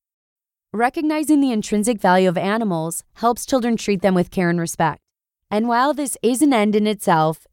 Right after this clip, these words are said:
treating animals with care and respect is an important step to treating other people with care and respect as well.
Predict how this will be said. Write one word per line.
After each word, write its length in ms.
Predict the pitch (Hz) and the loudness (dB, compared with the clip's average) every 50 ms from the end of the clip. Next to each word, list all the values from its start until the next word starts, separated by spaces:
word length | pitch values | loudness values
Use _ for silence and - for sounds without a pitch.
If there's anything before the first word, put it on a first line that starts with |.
| _ - | _ -16
treating 420 | - - 247 262 269 320 302 277 | -8 -4 -2 2 2 4 4 4
animals 340 | 240 214 220 226 233 233 202 | 2 0 0 0 0 0 0
with 160 | 208 190 - | 0 -2 0
care 200 | - 196 196 202 | 0 0 2 2
and 100 | 220 233 | 2 0
respect 540 | 240 233 - - - 185 185 - - - - - | 0 -2 -2 0 2 2 2 2 -2 -6 -8 -6
is 160 | 208 196 190 | -2 0 2
an 80 | 202 | 4
important 540 | 202 196 202 - - - 262 254 - 254 240 | 4 4 4 2 0 0 0 2 2 0 0
step 240 | - - 240 214 - | 2 2 2 2 2
to 80 | - 202 | -2 -6
treating 380 | - - 226 196 202 196 190 - | -6 -4 -2 0 0 0 2 2
other 260 | 190 214 202 262 262 | 2 2 4 2 0
people 300 | - - 208 180 - 185 | 0 -2 -4 -2 0 0
with 140 | 185 180 - | 0 0 0
care 180 | - 190 180 | 0 0 0
and 80 | 175 175 | 2 0
respect 380 | 175 - - 180 170 - - | -2 -2 0 -2 -2 0 0
as 140 | 175 160 147 | -2 0 0
well. 340 | 147 160 151 147 139 - | 0 0 0 0 -2 -4